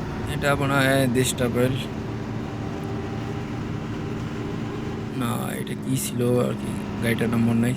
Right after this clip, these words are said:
যাই হোক। এই লাগিস না। ভাই, ভাঙা রাস্তাও কিন্তু আছে। স্লো। সামনে আমাদের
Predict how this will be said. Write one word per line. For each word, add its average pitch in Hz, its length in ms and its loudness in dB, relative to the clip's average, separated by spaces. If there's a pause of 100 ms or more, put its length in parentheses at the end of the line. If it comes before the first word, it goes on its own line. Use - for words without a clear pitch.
যাই 117 180 0
হোক। 127 80 2 (1600)
এই 202 200 6
লাগিস 151 420 4
না। 123 200 0 (2250)
ভাই, 120 120 2
ভাঙা 123 420 4
রাস্তাও 123 360 2
কিন্তু 117 280 0
আছে। 113 420 -2 (2750)
স্লো। 117 360 0 (1500)
সামনে 113 280 4
আমাদের 117 240 6